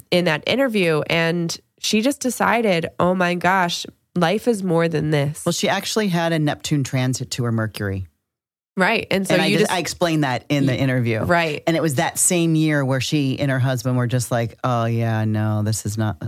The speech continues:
Speaker 2: how life's gonna go for us."
Speaker 1: And so they created Unhustle. And so we were fortunate enough to meet them.
Speaker 2: Mm-hmm.
Speaker 1: And yeah, so that's, so make sure to tune into
Speaker 2: Come
Speaker 1: that episode.
Speaker 2: Really, come on, this is nothing like this.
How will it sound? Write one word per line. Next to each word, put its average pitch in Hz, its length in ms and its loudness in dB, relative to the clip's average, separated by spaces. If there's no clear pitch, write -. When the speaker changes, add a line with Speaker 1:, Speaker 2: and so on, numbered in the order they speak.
Speaker 2:
how 117 180 0
life's 107 320 -2
gonna 104 160 -4
go 101 160 -4
for - 220 -8
us." - 320 -12
Speaker 1:
And 185 180 0
so 196 120 0
they 180 140 2
created 170 420 2
Unhustle. 170 760 -2
And 180 220 0
so 170 640 2
we 175 140 2
were 165 400 2
fortunate 240 540 0
enough 196 340 0
to 190 240 0
meet 175 380 0
them. 175 640 -2
Speaker 2:
Mm-hmm. 156 280 0
Speaker 1:
And 175 640 0
yeah, 277 220 0
so - 180 0
that's, 196 440 -2
so 220 180 0
make 214 320 0
sure 240 280 2
to 208 300 0
tune 196 360 0
into 185 200 0
Speaker 2:
Come 190 100 2
Speaker 1:
that 175 160 4
episode. 165 640 0
Speaker 2:
Really, 202 260 2
come 226 240 -2
on, 208 120 0
this 170 120 -4
is 170 80 -2
nothing 190 640 2
like 180 280 -2
this. - 440 -4